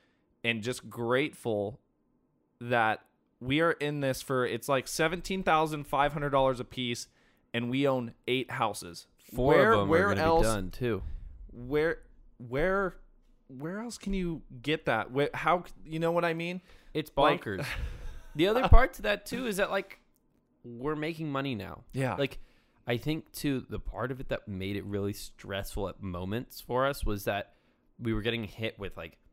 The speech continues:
Speaker 2: huge repairs on properties that weren't making us a lot of rent.
Speaker 1: Mm-hmm.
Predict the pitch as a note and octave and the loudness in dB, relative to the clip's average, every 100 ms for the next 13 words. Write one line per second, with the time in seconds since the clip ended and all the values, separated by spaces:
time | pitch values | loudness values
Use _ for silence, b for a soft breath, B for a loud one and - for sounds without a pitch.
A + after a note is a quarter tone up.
0 | _ _ _ - - D3 A2+ G#2+ - A#2+ | _ _ _ -18 -8 -8 -6 -8 -6 -6
1 | A2+ F#2 - - G#2 G2 F#2+ F2 - G2 | -4 -6 -12 -12 -8 -6 -6 -10 -6 -6
2 | G2 A2+ A2 G#2 - G2+ - A#2 A2 B2 | -6 -8 -8 -10 -10 -12 -10 -10 -10 -8
3 | A#2 A#2 B2 B2 C3 D3 E3+ - A#2+ A2+ | -8 -6 -6 -4 -6 -10 -12 -14 -12 -10
4 | G#2+ | -10